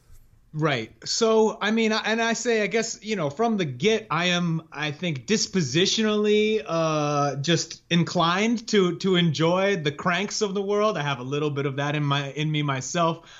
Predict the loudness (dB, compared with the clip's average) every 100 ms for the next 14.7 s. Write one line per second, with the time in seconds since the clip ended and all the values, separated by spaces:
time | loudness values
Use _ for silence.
0 | -14 -6 -2 0 -2 -2 -8 -20 -20 _
1 | _ -4 -2 -2 -4 -2 0 2 2 2
2 | 0 0 -2 -2 -2 -2 -4 -2 0 0
3 | 0 -2 -2 -4 -4 -2 0 0 -2 -2
4 | -4 -2 -2 -2 0 0 0 -6 -20 _
5 | -6 -2 -2 -2 -2 0 -2 -4 -6 -6
6 | -6 -6 -6 -6 -8 -6 -4 -4 -8 -10
7 | -14 -14 -4 -2 0 2 4 4 4 0
8 | -2 -2 0 -2 0 -4 -2 0 2 2
9 | -2 -6 -20 -10 -4 0 0 -2 -4 -8
10 | -4 0 2 2 -2 -4 0 2 2 -2
11 | -4 -6 -6 -6 -2 -2 0 2 2 0
12 | 0 -2 -4 -2 0 2 0 -4 -4 -2
13 | 0 0 -2 -2 -4 -4 -4 -4 -2 -2
14 | -2 -2 -6 -2 -2 -2